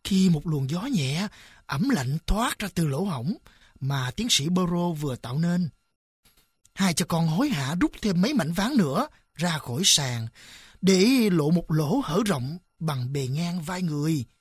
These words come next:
rồi dừng tay một lát trong im lặng. Cha và con quay đầu nhìn nhau,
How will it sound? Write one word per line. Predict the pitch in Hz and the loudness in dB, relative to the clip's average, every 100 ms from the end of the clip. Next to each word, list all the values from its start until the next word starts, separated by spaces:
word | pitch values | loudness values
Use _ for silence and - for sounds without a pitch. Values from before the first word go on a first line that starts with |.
| _ _ _ _ _ - | _ _ _ _ _ -4
rồi | 160 156 139 135 131 | 0 2 2 -2 0
dừng | 147 147 | 2 2
tay | 127 160 147 | 0 -4 -4
một | 120 127 | -4 -6
lát | 143 190 - _ _ _ _ - | -8 -8 -14 _ _ _ _ -6
trong | 143 131 | -4 -4
im | 139 127 | -2 -2
lặng. | 107 98 104 120 127 _ _ - - - - - _ _ _ _ _ _ _ | -4 -6 -8 -8 -12 _ _ -20 -20 -20 -20 -20 _ _ _ _ _ _ _
Cha | 185 180 185 170 - | -2 0 0 -4 -8
và | 117 | -10
con | - 170 170 | -6 -4 -4
quay | - 180 180 | -2 0 0
đầu | 151 135 | 2 0
nhìn | 147 143 139 | 0 0 0
nhau, | 180 202 | 0 -2